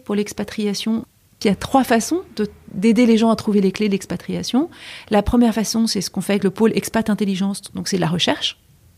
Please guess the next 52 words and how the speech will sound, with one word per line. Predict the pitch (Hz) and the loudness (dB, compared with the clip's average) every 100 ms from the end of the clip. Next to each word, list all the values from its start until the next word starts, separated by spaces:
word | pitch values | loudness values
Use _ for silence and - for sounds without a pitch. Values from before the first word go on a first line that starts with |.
| _ | _
fondamentale. | - 202 180 160 190 302 | -2 0 0 0 0 0
Enfin, | 220 | 0
on | 175 | -2
fait, | 190 175 - - - | -4 -8 -10 -18 -4
on | 185 | 0
lance | 190 | 2
des | 185 | 0
grandes | - 175 226 254 | -4 0 2 4
enquêtes | 214 202 226 233 | 2 2 0 0
et | |
on | 180 170 | -2 0
en | 175 | 0
lance | 185 - | 0 0
une | 233 | 0
sur | - 247 | 2 2
l'impact | 202 208 220 233 | 4 4 2 0
de | 220 | 2
l'expatriation | 196 - 196 196 208 202 196 226 226 | 0 0 -4 -4 -2 -2 0 0 -2
sur | - | -2
la | 175 180 | -2 0
vie, | 185 233 - _ _ _ - | 2 0 -2 _ _ _ -6
euh, | 185 170 175 175 - 196 | -4 -2 -4 -4 -6 -2
des | 185 175 | 0 0
expatriés. | 180 - - 214 311 392 - - - - 202 | -2 -6 -4 -2 -2 -2 -14 -20 -20 -6 -4
Euh, | 190 190 190 185 | -2 -2 -4 -2
et, | - 180 - | -2 0 0
et | 185 | 0
on | |
a | 180 | 0
des | 175 | -2
tas | 170 160 | -2 -2
de | |
chiffres, | - 311 - | 2 2 2
on | 196 | -2
les | 175 | 0
décortique | 214 240 - - 330 - | 0 0 -4 -2 -2 -2
et | |
on | 175 | -4
comprend | - 170 247 | -6 -4 0
les | 262 220 | 4 4
nouvelles | 202 190 190 | 4 0 -2
tendances, | 170 196 320 - - | 0 0 -2 -4 -6
mais | 185 | -6
aussi | - - | -6 -10
ce | |
qui | - 196 | -4 -4
marche | 262 - | -2 -2
et | 226 | -6
ce | |
qui | - 226 | 0 0
marche | 208 - | 0 -6
pas. | 180 | -12